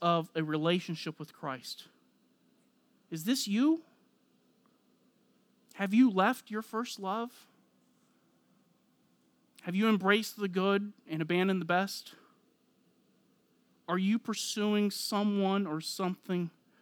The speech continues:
other than Christ? Let me do another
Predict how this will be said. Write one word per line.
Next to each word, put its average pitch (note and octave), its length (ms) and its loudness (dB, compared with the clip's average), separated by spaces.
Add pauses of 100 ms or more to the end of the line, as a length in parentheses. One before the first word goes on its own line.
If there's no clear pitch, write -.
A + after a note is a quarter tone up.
(420)
other F3+ 280 0
than F3 180 -2
Christ? - 580 -4 (2250)
Let E3 140 -2
me E3+ 80 2
do E3 140 0
another D#3 340 0